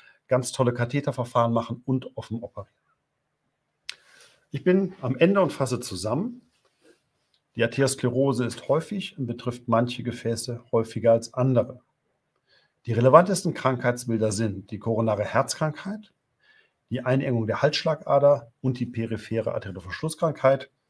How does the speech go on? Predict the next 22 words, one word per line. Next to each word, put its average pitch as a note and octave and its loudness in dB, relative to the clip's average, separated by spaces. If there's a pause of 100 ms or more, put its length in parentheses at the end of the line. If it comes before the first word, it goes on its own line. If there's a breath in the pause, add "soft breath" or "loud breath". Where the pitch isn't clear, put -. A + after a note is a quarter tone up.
(120)
Es - -12
gibt F#2 -6
andere, D3+ 2
darüber A2 -2
habe G#2 -6
ich G#2 -10
auch A#2+ -2
schon - -6
erzählt, B2+ 2
Darmarterien A2+ 0
oder G#2+ -2
wie A2 -2
auch - -8
immer. G#2+ -6 (960 soft breath)
Risikofaktoren C#3+ 2
sind B2+ -2
insbesondere B2 2
das - 0
Rauchen, D#3+ 6 (140)
hohe A#2+ 4
Fette, C#3+ 0 (200)
Zuckerkrankheit A#2+ -2